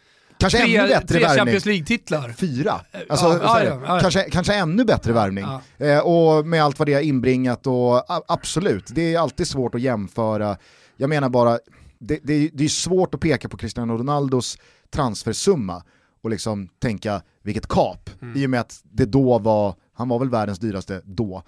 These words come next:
Speaker 2: Mm.
Speaker 1: Du fattar vad jag menar.
Speaker 2: Vad heter han, mittbacken i Peking som slutade för,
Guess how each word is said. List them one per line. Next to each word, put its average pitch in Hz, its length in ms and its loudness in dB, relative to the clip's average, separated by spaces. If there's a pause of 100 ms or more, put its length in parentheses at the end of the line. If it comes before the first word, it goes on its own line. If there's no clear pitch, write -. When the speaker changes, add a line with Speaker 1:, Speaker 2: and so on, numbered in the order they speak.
(120)
Speaker 2:
Mm. 113 240 -16
Speaker 1:
Du - 140 -10
fattar 120 200 -4
vad 110 60 0
jag 107 60 0
menar. 110 160 -2
Speaker 2:
Vad 196 100 4
heter 214 160 2
han, 180 140 2
mittbacken 180 560 -4
i 151 40 -6
Peking 156 460 -4
som 139 160 -10
slutade 123 640 -8
för, - 140 -16